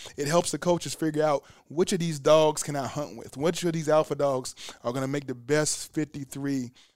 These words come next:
uh, for this roster. And you're gonna find out a lot on these preseason games.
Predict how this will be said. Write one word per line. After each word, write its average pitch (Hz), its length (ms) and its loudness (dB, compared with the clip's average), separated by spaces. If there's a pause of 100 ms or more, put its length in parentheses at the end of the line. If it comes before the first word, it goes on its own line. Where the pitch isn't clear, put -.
(140)
uh, 123 160 -2
for 117 140 -6
this 117 220 -2
roster. 120 400 0
And 113 100 -6
you're 135 80 -4
gonna 160 120 -2
find 151 220 0
out 139 80 2
a 135 40 2
lot 139 200 4
on 139 140 0
these 131 140 -8
preseason 135 440 -8
games. 123 440 -10